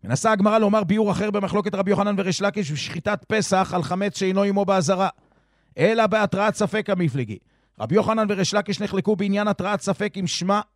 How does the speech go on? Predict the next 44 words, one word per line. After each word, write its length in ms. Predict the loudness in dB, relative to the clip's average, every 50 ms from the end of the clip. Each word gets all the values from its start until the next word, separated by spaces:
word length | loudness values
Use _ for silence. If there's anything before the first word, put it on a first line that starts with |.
| _ -2
התראה. 520 | 0 0 0 2 2 2 2 2 2 2 0 -2 _ _ _ _ -4
אין 220 | 0 2 2 2 4
בית 180 | 2 2 2
דין 180 | 2 0 0 2
מלקים 400 | 2 2 0 0 -4 -4 -2 -2
את 100 | -2 -2
החוטא, 420 | -2 0 0 0 0 0 -2 0
אלא 120 | 0 0 0
אם 120 | 0 0 0
כן 180 | 0 0 0 0
העדים 340 | 0 0 0 0 0 0
את 140 | 0 0 0
רובו, 400 | 0 2 2 4 4 4 2 2 0
שאם 240 | -4 -4 -2 0 0
יעשה 280 | 2 2 0 0 0
את 100 | -2 0
המעשה 420 | 0 2 2 2 2 0 0 0 0
הזה, 160 | 0 0 -2
ילקה 440 | -2 -2 -4 -4 0 0 2 2 2
עליו. 200 | 2 0 -2 -4 -8 _ _ _ _ _ _ _
שאם 280 | -12 -4 0 2 4
החמץ 360 | 4 4 4 4 2 2 0 2
בעזרה 400 | 2 2 4 4 2 4 2 2
ורואים 380 | 2 4 2 4 2 2 2 2
אותו, 240 | 2 2 2 2 2
אפשר 280 | 2 2 2 0 0
להתרותו 540 | 2 2 0 0 0 2 2 2 4 2 2
בהתראה 400 | 4 2 2 2 2 0 2 2 2
ודאית, 460 | 2 2 2 2 0 2 0 -2 -2
אבל 220 | -2 0 0 2 2
אם 140 | 2 2
אינו 260 | 4 2 2 2 2 2
בעזרה, 540 | 4 4 4 4 2 2 2 4 2 2 2 0
התראת 380 | -2 -2 0 2 0 0 0 0
ספק 360 | -2 -2 0 0 -2 -2 -2
היא, 140 | -4 -6 -6 _ _ _ _
שהרי 260 | -2 -2 0 2 2
אין 280 | 0 0 0 0 0
אנו 140 | 2 2 4
יודעים 340 | 4 4 4 4 2 0 -2
אם 80 | 0 2
יש 160 | 0 0 2
לו 80 | 0
חמץ 540 | 2 2 2 2 2 0 0 -2 -8 -20 -20